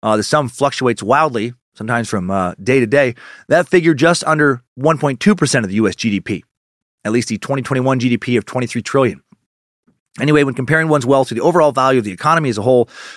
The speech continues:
no American has ever been wealthier than John D. Rockefeller. He became America's first billionaire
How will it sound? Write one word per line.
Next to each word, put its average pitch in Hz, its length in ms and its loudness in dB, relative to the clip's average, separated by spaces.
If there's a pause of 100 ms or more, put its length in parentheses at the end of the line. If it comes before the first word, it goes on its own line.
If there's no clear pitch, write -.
(120)
no 165 220 4
American 156 400 2
has 117 120 -2
ever 139 200 0
been 139 140 0
wealthier 123 340 2
than 113 160 -4
John 110 240 0
D. 110 100 -2
Rockefeller. 95 560 -4 (720)
He 127 100 -4
became 127 240 0
America's 135 440 0
first 170 340 -2
billionaire 127 460 0